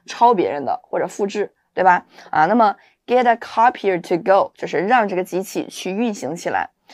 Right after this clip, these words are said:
再比如说哈，我说我让这个，啊，老师他教我干嘛呀？叫做 get a teacher to，哎，to go，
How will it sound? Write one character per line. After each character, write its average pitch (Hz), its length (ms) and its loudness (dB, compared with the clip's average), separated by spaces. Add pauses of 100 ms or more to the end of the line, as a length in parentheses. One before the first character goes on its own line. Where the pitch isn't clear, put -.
(120)
再 277 200 4
比 170 100 -2
如 - 120 -4
说 165 180 -2
哈， 165 240 -2 (240)
我 175 80 -6
说 214 400 4 (180)
我 175 260 4
让 226 300 2
这 208 180 -4
个， 147 380 0 (280)
啊， 147 180 0
老 147 240 4
师 - 420 0 (140)
他 - 140 -10
教 240 340 2
我 190 340 2 (140)
干 175 120 -6
嘛 151 140 -4
呀？ 151 240 0 (240)
叫 160 160 -2
做 156 320 2 (300)
get 220 200 2
a 214 100 0
teacher 170 840 -4
to， 165 560 -4 (400)
哎， 156 300 0 (540)
to - 180 -4
go， 165 320 2